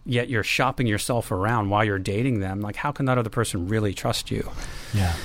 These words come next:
Speaker 1: And it's kinda the same with V Cs. Like, you should build that based on trust and trying to go after the highest valuation. You should be going after who's gonna be your best partner.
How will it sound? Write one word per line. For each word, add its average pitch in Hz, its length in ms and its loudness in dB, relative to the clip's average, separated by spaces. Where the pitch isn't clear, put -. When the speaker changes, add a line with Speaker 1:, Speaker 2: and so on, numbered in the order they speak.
Speaker 1:
And 139 80 0
it's - 80 -2
kinda 226 200 2
the 214 60 0
same 123 240 0
with 113 120 2
V 107 160 0
Cs. 156 320 -2
Like, 104 160 2
you 117 80 4
should 104 280 0
build 143 240 2
that 110 200 4
based 104 280 0
on 92 140 0
trust 101 440 2
and 104 100 -6
trying 139 180 2
to 143 80 0
go 117 140 2
after 107 240 0
the 95 80 -2
highest 104 480 0
valuation. 95 1300 2
You 131 80 -2
should 139 140 0
be 139 60 0
going 135 220 2
after 110 200 -2
who's 104 160 0
gonna 107 140 2
be 101 100 2
your 95 120 0
best 92 320 0
partner. 98 520 2